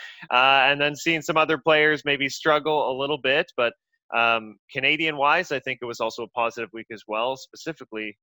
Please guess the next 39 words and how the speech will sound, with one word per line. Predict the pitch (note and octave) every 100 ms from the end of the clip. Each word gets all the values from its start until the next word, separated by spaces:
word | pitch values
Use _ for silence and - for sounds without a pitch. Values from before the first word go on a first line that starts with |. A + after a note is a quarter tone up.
| -
uh, | G#2 G2
Genie | A2+ A2+ G#2+
Bouchard, | G2+ - A2 G#2
who | G#2+
we'll | G#2 G2+
get | G2+
to | - G2+
as | -
well, | A2 G2+
making, | G2+ - G2+ G2 _ - - G#2+
uh, | G#2
a | A#2
great, | - A2+ A#2+ A2
great | - A#2+ A2 -
quarterfinals | B2 A2 G2+ A#2 A2+ G#2+ A2
run. | A2+ G#2 G2
But | A#2
usually | C3+ F3+ D#3 D3 C3+
if | B2+
we | C3+
were | B2
talking | D3 C3+ C3
about | A#2 A#2
Canadians | - A#2 B2 A#2+ A2+ A2
now, | A2+ D3 C3+ A#2+ C3+
we | C3 B2+
might | A#2+ B2+
be | A#2+
reflecting | A2+ - B2+ - A#2+ A2
on | A2 A2 _ _
Canadian | C#3+ C3 C3 A#2+
performances | B2+ - B2+ A#2+ A#2 C3 A2
at | A2+
Rogers | A#2 A#2+ A#2+ A#2
Cup, | - F#3 G3+ _ - - E3+ -
and | A#2+ A#2 A#2 A#2 -
it's | C3 - -
really | D3+ D#3
the | D3+